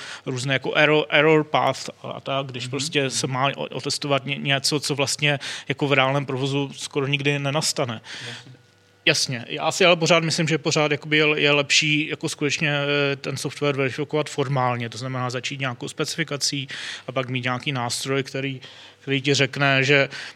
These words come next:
Speaker 1: že ten software naprosto jako stoprocentně prostě dá ti matematický důkaz, že ten software odpovídá té specifikaci.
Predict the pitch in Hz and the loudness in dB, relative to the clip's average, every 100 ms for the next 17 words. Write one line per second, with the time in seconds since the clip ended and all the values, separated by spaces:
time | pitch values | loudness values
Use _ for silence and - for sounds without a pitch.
0 | - - 143 143 135 139 135 135 147 - | -16 -4 0 2 2 0 -2 0 0 -2
1 | 147 151 147 139 139 143 156 - 175 165 | 2 6 6 6 2 2 0 4 2 2
2 | - 165 151 165 - 160 135 151 - 151 | 0 2 2 0 -2 -2 -2 -4 -2 -4
3 | 160 131 - 127 127 131 143 139 165 156 | -4 -6 -6 -6 -6 -6 -6 -6 -4 -6
4 | 147 - 151 139 131 127 127 147 131 135 | -6 -12 -10 -10 -6 -6 -6 -6 -4 -4
5 | - 143 143 - 135 135 131 135 131 135 | -4 -4 -6 -10 -8 -6 -6 -8 -10 -10
6 | - 131 127 127 - | -10 -10 -8 -8 -10